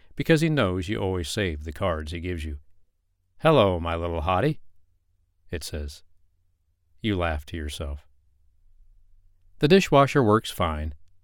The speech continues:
I picked these parts out myself. I could not be happier with you, our life, our kids, and everything that goes with it. But I got to thinking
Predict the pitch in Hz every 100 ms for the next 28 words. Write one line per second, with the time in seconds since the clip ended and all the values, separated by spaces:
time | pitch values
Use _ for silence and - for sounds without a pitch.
0 | _ _ - 123 185 185 156 139 - 117
1 | 110 110 107 98 87 - 104 67 - -
2 | _ _ _ _ _ _ 107 98 98 110
3 | 123 107 101 87 107 92 82 80 80 -
4 | 85 87 - _ _ _ 98 90 95 101
5 | - - - _ _ - 92 - 110 113
6 | 113 - - _ _ _ - 135 170 165
7 | 143 135 113 107 95 120 - 73 - -
8 | _ _ _ _ _ _ _ _ - 202
9 | 220 220 - - 104 85 - 73